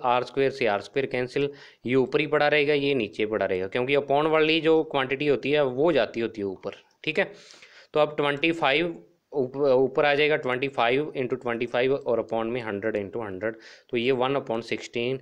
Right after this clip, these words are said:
या एफ डैश की वैल्यू निकालो, तो इसको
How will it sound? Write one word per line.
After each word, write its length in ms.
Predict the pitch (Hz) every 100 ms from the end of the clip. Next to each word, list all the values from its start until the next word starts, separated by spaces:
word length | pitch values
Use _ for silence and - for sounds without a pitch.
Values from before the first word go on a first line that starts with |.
| - - -
या 220 | - 175
एफ 220 | 156 151 151
डैश 260 | 139 151
की 120 | - 156
वैल्यू 240 | 139 139
निकालो, 400 | 139 127 113 139
तो 140 | 143
इसको 480 | 143 139 131 - 151